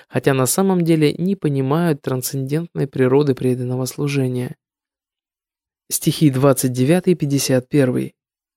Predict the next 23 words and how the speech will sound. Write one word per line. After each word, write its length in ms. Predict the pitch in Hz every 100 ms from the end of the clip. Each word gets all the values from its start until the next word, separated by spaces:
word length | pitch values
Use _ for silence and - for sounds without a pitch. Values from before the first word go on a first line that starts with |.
| _ _ _ _ _ _ _
"О 100 | 120
Господь 420 | 127 120 - 139
Вселенной, 760 | - - 165 170 139 131 131 - _ _ _ -
мне 280 | 143 156 156
не 120 | 143
нужно 360 | 156 190 170
материальных 640 | 139 127 135 151 170 143 123
богатств, 560 | 127 127 147 - - - _ -
материалистичных 960 | 139 - 170 170 156 - 196 143 127
последователей, 880 | 131 120 123 143 147 147 - 139 131
красивой 580 | - 135 131 - 185 147
жены 400 | 131 135 143 160
или 300 | - 180 180
ведических 680 | 156 143 147 151 - 139 -
обрядов 560 | 127 123 123 151 151 -
с 140 | -
их 100 | 131
щедрыми 500 | - - 170 170 160 -
обещаниями. 960 | 135 143 - - 135 123 127 127 139 - _ _ _ _ _ _ _
Все, 260 | - - 151
чего 300 | - 131 131
я 80 | 123
хочу, 500 | - 127 - 170